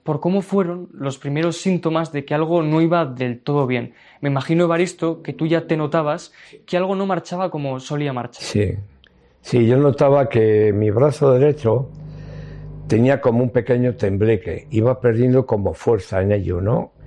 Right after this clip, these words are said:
Speaker 2: Y le que dije a Conchi, digo, "Esto algo no me cuadra", y tal, la, en la forma que,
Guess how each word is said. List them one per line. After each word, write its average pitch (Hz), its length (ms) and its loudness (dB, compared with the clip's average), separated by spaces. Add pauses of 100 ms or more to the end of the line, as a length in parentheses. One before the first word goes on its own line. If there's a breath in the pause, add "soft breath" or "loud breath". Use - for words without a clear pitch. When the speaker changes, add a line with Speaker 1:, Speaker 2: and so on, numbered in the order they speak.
(460 loud breath)
Speaker 2:
Y 110 100 4
le 104 160 2
que 117 120 0
dije 117 300 0
a 120 100 -2
Conchi, 127 420 0
digo, 110 200 4
"Esto 147 440 2
algo 120 300 0
no 120 120 2
me 117 180 2
cuadra", 123 380 2
y 107 80 0
tal, 104 340 0
la, 104 380 2
en 104 100 0
la 95 100 2
forma 117 400 0
que, 98 360 -2